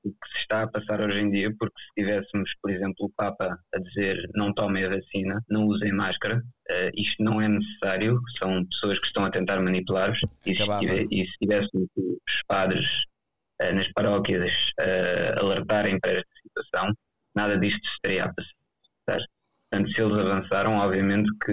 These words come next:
Speaker 1: avançaram porque sabiam que a Igreja ia estar do lado deles, pelo menos o Vaticano. Ahm, portanto, acho que isso também é algo muito importante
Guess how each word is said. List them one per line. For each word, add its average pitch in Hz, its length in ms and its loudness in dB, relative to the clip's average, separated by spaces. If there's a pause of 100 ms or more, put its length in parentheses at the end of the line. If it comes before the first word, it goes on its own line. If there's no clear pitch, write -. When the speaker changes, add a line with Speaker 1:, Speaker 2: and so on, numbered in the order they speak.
Speaker 1:
avançaram 104 680 2
porque 104 260 0
sabiam 104 440 4
que 104 380 2 (1300)
a 101 40 -2
Igreja 104 340 2
ia 101 200 4
estar 98 280 -2
do 98 60 0
lado 98 220 2
deles, 92 420 0
pelo 98 120 2
menos 101 300 4 (180)
o 92 80 -4
Vaticano. 95 560 0 (260)
Ahm, 95 580 2 (120)
portanto, 110 320 2
acho 107 200 2
que 117 80 2
isso 117 120 0
também 107 300 2
é 107 60 2
algo 107 360 2 (140)
muito 107 420 4
importante 95 460 0